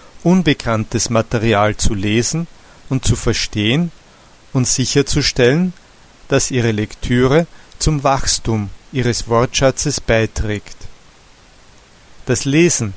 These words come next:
sollte ein wachsender Teil Ihrer Lernaktivitäten sein. In dem Maß, als Ihr Wortschatz und Ihr Selbstvertrauen zunehmen, werden Sie sogar Gefallen daran finden,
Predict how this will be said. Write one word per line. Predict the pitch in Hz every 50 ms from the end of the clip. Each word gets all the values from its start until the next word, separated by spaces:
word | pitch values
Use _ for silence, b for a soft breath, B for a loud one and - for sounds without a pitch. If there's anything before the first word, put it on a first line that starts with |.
| - - -
sollte | - - 135 127 120 - - 123 113
ein | 113 110 107 104
wachsender | 113 120 - - - - 156 151 143 156 143 -
Teil | - - 107 104 110 120 131 - - - -
Ihrer | - 139 127 113 120 117 110 113 - - -
Lernaktivitäten | 120 117 127 127 135 139 127 113 - - 120 107 - - - - 113 107 117 110 - 113 113 107 - - 117 104
sein. | - - 117 104 101 98 95 92 - - - - - - - - - _ - - - - - - -
In | 120 117 104
dem | 107 139 160 170 160
Maß, | 120 104 101 98 101 - - - - - - - - - - -
als | - 127 127 120 -
Ihr | - 139 127 107
Wortschatz | 120 123 135 143 131 - - - 120 107 101 - - - - - - -
und | 135 123
Ihr | 131 131 123
Selbstvertrauen | - - 139 139 139 - - - - - 139 - - 113 107 104 104 101 98 98 95 - - -
zunehmen, | - - 135 131 131 131 135 131 131 131 143 160 175 175 165 B B B B B B B B B B B B B - -
werden | - 135 123 123 123 143 135
Sie | - - 156 143
sogar | - 160 151 - 147 135 143 139
Gefallen | - 160 135 - - 139 151 175 175 156 120
daran | 123 113 107 110 107 104 101
finden, | - - 120 110 107 - - 110 101